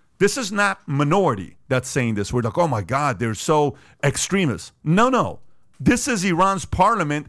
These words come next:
extremist, two twenty-seven victory over sixty-three to have fifteen thousand protesters be executed. So here's my, my concern. This is my concern. Um,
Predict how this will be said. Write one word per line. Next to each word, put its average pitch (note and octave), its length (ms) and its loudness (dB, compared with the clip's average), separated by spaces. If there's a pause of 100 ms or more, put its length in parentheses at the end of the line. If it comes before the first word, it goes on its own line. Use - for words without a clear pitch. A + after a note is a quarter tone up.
extremist, A3 960 -2 (560)
two - 200 4
twenty-seven A3+ 880 0
victory G3 500 -2
over E3 220 0
sixty-three A3 1080 -4 (500)
to G3+ 180 4
have F#3+ 260 0
fifteen B3 640 -2
thousand G3+ 480 0
protesters D3 920 -2 (440)
be F3 180 4
executed. C3 580 0
So E3 140 0
here's G3+ 280 2
my, D#3+ 280 -2
my D3 200 0
concern. F3+ 480 -8 (100)
This B2 120 -4
is - 60 -14
my C3+ 120 -2
concern. - 420 -10 (1700)
Um, B2+ 560 2